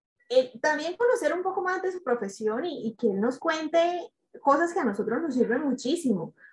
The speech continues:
Hoy en día presentarse a una entrevista de trabajo es todo un evento en la vida de uno y, pues, uno se prepara, ve videos, qué le van a decir, tiene que leer de la empresa, tiene que llegar allá uno ya como con algo en la mente de que si me preguntan el, el,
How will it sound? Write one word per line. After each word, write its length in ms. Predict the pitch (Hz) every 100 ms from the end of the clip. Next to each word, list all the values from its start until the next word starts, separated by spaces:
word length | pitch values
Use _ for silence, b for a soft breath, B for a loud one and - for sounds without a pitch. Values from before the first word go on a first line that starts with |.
| b
Hoy 180 | - 233
en 120 | 247
día 140 | 311
presentarse 520 | 311 330 262 143 185 262
a 20 |
una 100 | 285
entrevista 480 | 294 202 196 - 208
de 80 |
trabajo 420 | 247 - - 214 170
es 200 | 240 -
todo 240 | 240 240
un 140 | 285 311
evento 500 | 311 277 302 339 349
en 80 | 339
la 80 | 233
vida 280 | 196 190 262
de 80 |
uno 420 | 220 214 247 349 330
y, 220 | 226 -
pues, 160 | 160 170
uno 160 | 175 214
se 120 | 277
prepara, 640 | 254 208 - 185 196 294
ve 100 | 240
videos, 640 | 208 226 226 226 240 247 269
qué 120 | 208
le 60 | 196
van 160 | 196
a 60 | 214
decir, 380 | 214 214 247 262
tiene 180 | 202
que 100 | 202
leer 260 | 196 196 185
de 60 | 190
la 100 | 190
empresa, 640 | 190 170 226 254 277 285 b b b _ _
tiene 220 | 233 214
que 160 | 220 208
llegar 320 | 226 214 214
allá 320 | 214 214 208
uno 200 | 214 214
ya 200 | 214 214
como 260 | 214 220 220
con 180 | 214 185
algo 220 | 180 185
en 80 | 220
la 100 | 214
mente 340 | 190 202 208
de 260 | 220 214 202
que 120 | 202
si 80 | 196
me 120 | 180
preguntan 460 | 175 175 180 180 202
el, 140 | 190
el, 500 | - 185 175 170 240